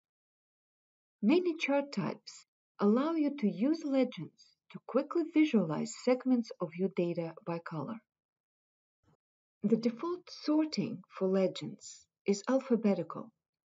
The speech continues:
But what if you wanted to sort them differently to better showcase your data narrative? You can do it in two ways. One way to sort legends is by borrowing your sorting order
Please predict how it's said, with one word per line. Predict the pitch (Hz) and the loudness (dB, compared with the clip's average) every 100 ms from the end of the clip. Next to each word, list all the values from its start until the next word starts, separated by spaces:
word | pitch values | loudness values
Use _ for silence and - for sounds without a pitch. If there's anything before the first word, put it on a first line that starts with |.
| _ _ _ _ _ _ _ _ | _ _ _ _ _ _ _ _
But | 196 - | -6 -2
what | 202 294 | 2 2
if | 403 - | 2 -2
you | 330 | -2
wanted | 302 294 285 185 - - | 0 -2 -2 -4 -6 -10
to | 185 | -12
sort | - 269 277 277 | -8 -6 -6 0
them | 233 226 | 2 2
differently | 277 277 175 143 - - _ _ _ _ | -2 -4 -6 -6 -12 -20 _ _ _ _
to | - | -12
better | 151 247 302 285 | -2 0 0 -2
showcase | - 262 254 247 233 226 220 - | 0 4 4 4 6 6 2 -6
your | 143 - | -8 0
data | 185 196 185 | 0 2 -2
narrative? | 180 170 151 - 220 _ _ _ _ _ _ _ _ _ _ | -2 -4 -6 -10 -20 _ _ _ _ _ _ _ _ _ _
You | 160 202 | 0 2
can | 240 320 302 | 2 0 4
do | 254 | 6
it | 170 - - - | 6 2 -8 -8
in | 151 151 | -8 -4
two | - 214 | 2 4
ways. | 208 160 131 - - _ _ _ _ _ _ _ _ _ _ _ _ _ _ _ - | 4 0 -4 -12 -20 _ _ _ _ _ _ _ _ _ _ _ _ _ _ _ -6
One | 170 269 330 302 | 0 0 2 2
way | 285 277 | 2 2
to | 220 | 0
sort | 220 202 190 165 | 0 -2 -2 0
legends | 165 165 - 170 208 208 - - _ _ - | -2 -2 -6 -6 -6 -6 -10 -12 _ _ -8
is | 185 | -6
by | - 190 190 | -2 -2 2
borrowing | 254 311 311 311 269 | 2 4 4 4 4
your | 247 | 0
sorting | - - 240 233 220 | 0 0 2 4 2
order | 220 208 202 185 | 4 2 4 2